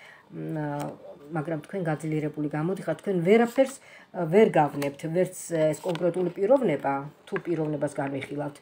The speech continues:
და ვერც ის სიტუაცია, რომელ სიტუაციაშიც აღმოჩნდებით პირველი ივლისიდან ხუთი ივლისის ჩათვლით. აქ ჩანხართ თქვენ გაძლიერებული. ძლიერი, ძლიერი პიროვნება ჩანხართ.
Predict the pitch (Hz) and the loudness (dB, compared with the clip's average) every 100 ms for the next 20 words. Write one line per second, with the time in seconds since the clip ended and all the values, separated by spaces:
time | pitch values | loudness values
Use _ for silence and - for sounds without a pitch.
0 | - - - 247 208 185 214 214 165 - | -20 -20 -2 0 4 6 4 2 -10 -8
1 | 165 180 190 185 247 175 170 165 185 170 | -8 -2 -4 -2 -2 0 -2 -4 -6 -4
2 | 156 190 202 214 175 165 170 - 156 143 | -4 -4 -6 -4 -4 -2 -2 -4 -6 -4
3 | 147 - - - - 202 185 160 147 160 | -6 -8 -20 -20 -6 -2 2 2 2 0
4 | 185 196 214 220 190 165 180 151 147 147 | -4 -6 -4 -4 -4 -4 -2 -4 -4 -6
5 | 185 - 139 - 147 147 - - - 165 | -10 -10 -12 -10 -12 -12 -18 -16 -8 -8
6 | - 170 156 202 - - 165 165 147 151 | -6 -6 -2 -4 -4 -8 -6 -6 -6 -6
7 | 143 139 147 147 156 175 - - - - | -8 -6 -8 -12 -10 -10 -12 -14 -16 -14
8 | 160 151 214 233 180 170 170 - 175 196 | -8 0 2 6 6 6 2 -4 4 6
9 | 202 214 165 156 151 165 165 165 165 170 | 6 4 0 0 -2 -6 -8 -8 -10 -8
10 | 165 | -10